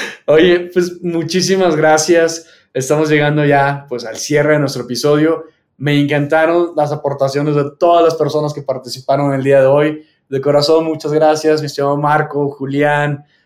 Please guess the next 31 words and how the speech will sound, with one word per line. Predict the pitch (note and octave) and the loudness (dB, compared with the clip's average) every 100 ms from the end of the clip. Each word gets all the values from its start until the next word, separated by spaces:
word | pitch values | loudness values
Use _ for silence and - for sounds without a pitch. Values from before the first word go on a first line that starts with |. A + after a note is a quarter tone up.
| _ | _
Fari, | _ C#3+ D#3 D#3+ D#3 D3 B2 | _ 0 2 2 0 -2 -4
Lucía. | B2 C3 C3 D3+ D#3 D3+ C#3+ - _ _ _ _ | -6 -6 -4 -2 2 2 2 -6 _ _ _ _
Y | C3+ | 0
bueno, | D3+ F3 | 2 4
miren, | F#3+ F#3+ F#3 D#3 | 2 2 -2 -4
yo | C#3+ E3+ E3+ | 0 0 2
creo | F3 F3 | 0 0
que | F3+ F3 | 0 -2
una | D3 E3 | 0 0
de | E3 | -2
las | C#3+ | -2
cosas | D3+ | -4
que | D3+ | -4
es-, | C#3+ - _ | -6 -8 _
que | - | -6
he | C#3+ | -6
escuchado | C#3+ D#3+ D3+ C#3+ C#3+ C#3+ C#3+ _ _ _ _ | -4 -6 -2 0 0 -2 -6 _ _ _ _
varias | C#3+ D#3 D3 | 0 0 2
veces | D3+ D3+ C#3+ | 0 0 -6
en | C3+ | -8
foros | C#3 D3 D3 C#3 | -2 0 0 -2
de | C3 | -4
asuntos | A#2+ C#3 C#3+ C#3 | -6 -10 -10 -12
estudiantiles, | - B2 A2+ A2+ B2+ B2 | -8 -6 -6 -8 -6 -6
sobre | B2 B2 A#2 | -8 -10 -8
todo | B2+ C3 | -6 -6
en | |
Estados | B2 B2 A#2+ | -6 -8 -8
Unidos | A#2+ A#2+ A#2 | -8 -10 -10
y | - | -12
Canadá, | A2+ A2 A#2+ A#2 | -12 -8 -6 -8